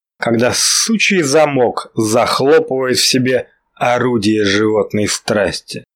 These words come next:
Лихорадочно подумал он. Меж тем Полин всё более входила в раж. Тело сотрясалось от множественных оргазмов.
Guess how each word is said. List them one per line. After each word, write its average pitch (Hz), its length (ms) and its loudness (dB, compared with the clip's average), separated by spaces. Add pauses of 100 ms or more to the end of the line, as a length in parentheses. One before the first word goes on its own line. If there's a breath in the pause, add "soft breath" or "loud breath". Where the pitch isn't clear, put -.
(600)
Лихорадочно 113 840 0
подумал 104 600 -2
он. 92 260 -4 (1400)
Меж 101 600 -4
тем 151 340 -4 (680)
Полин 147 300 0
всё - 260 -2
более 127 400 0
входила 123 500 0
в 120 100 0
раж. 110 540 0 (920)
Тело 135 460 2
сотрясалось 123 1000 0
от - 260 -4
множественных 127 1080 -2
оргазмов. 107 920 -2